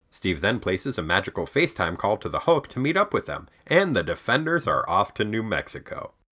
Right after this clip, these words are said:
Val decides to stick with the team for this adventure, seeing as how the world needs saving and all. Valkyrie, the world is always gonna need saving. That's what the job is.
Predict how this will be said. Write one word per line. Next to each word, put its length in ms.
Val 160
decides 420
to 100
stick 300
with 140
the 80
team 240
for 120
this 220
adventure, 420
seeing 320
as 200
how 180
the 120
world 280
needs 240
saving 340
and 100
all. 260
Valkyrie, 480
the 80
world 220
is 100
always 300
gonna 180
need 240
saving. 360
That's 200
what 140
the 80
job 320
is. 280